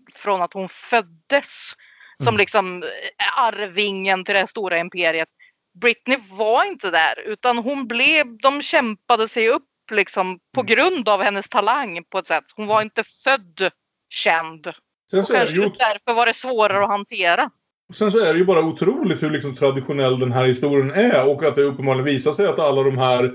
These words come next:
Speaker 3: fjorton melodramerna från femtio, sextio och sjuttiotalet eller, ja, alla versioner av A Star Is Born visar sig typ mer eller mindre vara hur det faktiskt ser ut. Det händer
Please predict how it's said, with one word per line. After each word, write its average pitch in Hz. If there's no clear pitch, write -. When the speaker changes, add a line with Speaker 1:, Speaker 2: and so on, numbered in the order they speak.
Speaker 3:
fjorton 143
melodramerna 131
från 131
femtio, 131
sextio 131
och 127
sjuttiotalet 123
eller, 131
ja, 127
alla 135
versioner 139
av 131
A -
Star 123
Is 123
Born 127
visar 156
sig 131
typ 131
mer 131
eller 123
mindre 123
vara 120
hur 123
det 123
faktiskt -
ser 151
ut. -
Det 190
händer 208